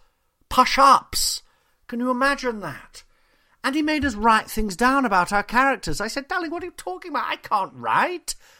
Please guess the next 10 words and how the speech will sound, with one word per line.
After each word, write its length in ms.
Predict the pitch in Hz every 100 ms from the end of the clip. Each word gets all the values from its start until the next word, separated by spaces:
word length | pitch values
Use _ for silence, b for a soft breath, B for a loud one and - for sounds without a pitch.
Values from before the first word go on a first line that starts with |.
| b 294
I 60 |
had 120 | 294 285
that 140 | 262
part 220 | 214 208
of 60 | 190
my 100 | 180
brain 340 | 143 165 170
removed 340 | 143 160 214 214
years 360 | 240 339 349
ago." 460 | 294 190 175 113